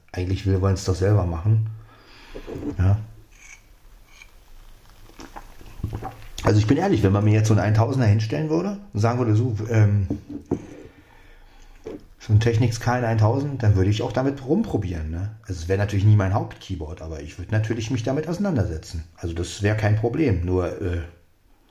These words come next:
ja, die Frage ist, ob man heutzutage noch einen Technics K N eintausend kriegt, der okay ist, ne?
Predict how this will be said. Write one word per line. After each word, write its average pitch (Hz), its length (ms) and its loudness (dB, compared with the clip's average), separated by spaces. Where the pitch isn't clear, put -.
ja, 82 240 -2
die 92 80 0
Frage 92 320 0
ist, 98 100 -2
ob 101 140 0
man 92 120 4
heutzutage 95 480 2
noch 92 120 0
einen 95 580 2
Technics 104 400 2
K 101 160 0
N 104 80 4
eintausend 98 460 2
kriegt, 98 180 0
der 90 100 0
okay 123 220 0
ist, 107 180 -2
ne? 92 120 -2